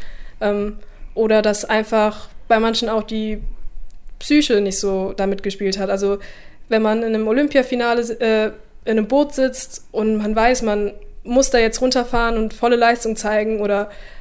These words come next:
jetzt wie bei Oliver Zeitler, es ging ums Halbfinale, es ging um den Finaleinzug, das ist natürlich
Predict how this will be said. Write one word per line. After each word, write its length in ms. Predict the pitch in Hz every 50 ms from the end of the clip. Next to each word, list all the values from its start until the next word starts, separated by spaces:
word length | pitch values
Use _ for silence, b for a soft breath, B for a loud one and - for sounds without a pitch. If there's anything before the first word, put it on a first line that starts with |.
| B B
jetzt 200 | 214 208 202 -
wie 80 | 208 196
bei 100 | 202 -
Oliver 260 | 220 220 214 214 196
Zeitler, 480 | - 247 247 247 247 233 220 208 202 - -
es 100 | - -
ging 100 | 233 220 214
ums 140 | 214 -
Halbfinale, 540 | 233 262 262 262 - 269 247 247 240 240 233 226
es 60 | 226
ging 160 | 233 220 208
um 80 | 208 208
den 120 | 196 190
Finaleinzug, 720 | - 220 214 208 220 233 233 233 233 226 - 247 240 220 -
das 160 | - 202 -
ist 60 | -
natürlich 580 | 247 233 226 - 254 247 254 254 254 - -